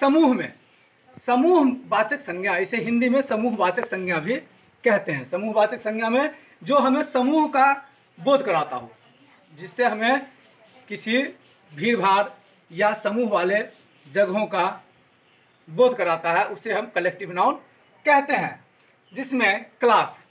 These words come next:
Class कहने से क्लास में बहुत सारे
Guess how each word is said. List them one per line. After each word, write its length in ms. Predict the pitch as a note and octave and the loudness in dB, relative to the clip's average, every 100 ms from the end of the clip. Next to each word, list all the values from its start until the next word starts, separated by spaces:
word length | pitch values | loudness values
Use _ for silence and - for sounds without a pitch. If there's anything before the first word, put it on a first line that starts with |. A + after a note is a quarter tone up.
| _ _ _ _ | _ _ _ _
Class 320 | B3 D4+ E4 | 2 4 2
कहने 300 | - B3 A#3 | 0 -2 -2
से 460 | - F#3+ G#3 A#3+ A#3 _ _ _ _ _ _ _ _ - | -2 -2 -2 -2 -10 _ _ _ _ _ _ _ _ -2
क्लास 340 | A#3 D4 - | 2 2 0
में 120 | C#4 | 0
बहुत 240 | B3 C#4+ - | 0 0 0
सारे 440 | G#3+ G#3+ C4+ | 0 2 0